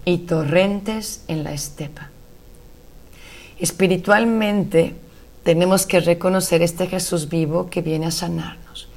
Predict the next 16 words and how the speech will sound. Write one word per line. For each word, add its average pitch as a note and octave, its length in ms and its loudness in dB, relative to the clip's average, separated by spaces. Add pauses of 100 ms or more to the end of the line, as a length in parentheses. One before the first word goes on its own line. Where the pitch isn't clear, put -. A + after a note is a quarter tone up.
(380)
este - 240 2
Jesús F#3 560 0
que - 80 -2
es F3 100 -2
misericordioso E3 1200 2
y F3 80 -4
compasivo, D3 840 -8 (800)
que F3+ 140 4
actúa G3 560 8
cuando E3+ 240 4
nos E3 140 2
sentimos E3+ 580 0
impotentes E3 800 -2
y D#3 60 -2
débiles, D#3 680 0 (960)
que E3 500 4